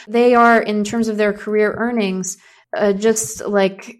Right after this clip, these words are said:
seven hundred thousand dollars apart. But they are, they'll probably end up making the exact same amount of money. You know, Austin, the catching Romine, is better. Andrew, the non-catching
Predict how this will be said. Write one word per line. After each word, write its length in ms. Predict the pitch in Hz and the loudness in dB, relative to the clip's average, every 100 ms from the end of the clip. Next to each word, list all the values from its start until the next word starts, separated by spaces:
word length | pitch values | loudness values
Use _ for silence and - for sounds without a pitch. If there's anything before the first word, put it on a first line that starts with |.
| _ | _
seven 360 | - - 240 214 | -10 -2 0 0
hundred 280 | 214 202 196 | -2 -2 0
thousand 320 | 190 185 185 | 0 0 -2
dollars 360 | 185 185 185 | 0 0 -4
apart. 440 | 180 - 185 196 - _ - | -6 -2 -2 -2 -8 _ -6
But 140 | 226 | -2
they 140 | 240 247 | 2 4
are, 300 | 220 208 - - 170 208 | 2 0 -12 -14 -12 -4
they'll 180 | 262 240 | -2 0
probably 340 | 254 220 202 | 2 4 2
end 100 | 196 | 0
up 80 | 185 | -2
making 320 | 190 190 190 | -4 -4 -4
the 100 | 190 | -4
exact 360 | 185 185 180 175 | -4 -2 -4 -4
same 220 | 190 185 | -8 -6
amount 280 | 185 180 180 | -6 -4 -6
of 140 | 175 | -6
money. 380 | 185 175 185 202 _ - - | -6 -6 -6 -10 _ -20 -10
You 100 | 214 | -4
know, 220 | 196 190 190 - - | -2 -2 -6 -10 2
Austin, 640 | 202 202 208 196 190 196 - | 4 4 0 -6 -6 -8 -6
the 80 | 190 | -4
catching 460 | - 208 202 175 | -2 -2 -2 -4
Romine, 400 | 175 185 175 180 | -4 -2 -4 -4
is 140 | 185 175 | -6 -4
better. 460 | 175 175 175 185 - - | -2 0 -2 -4 -10 -8
Andrew, 360 | 214 196 190 185 | -2 0 0 -2
the 120 | 185 | -2
non-catching 600 | 185 185 190 185 175 180 | 0 0 -2 -6 -4 -6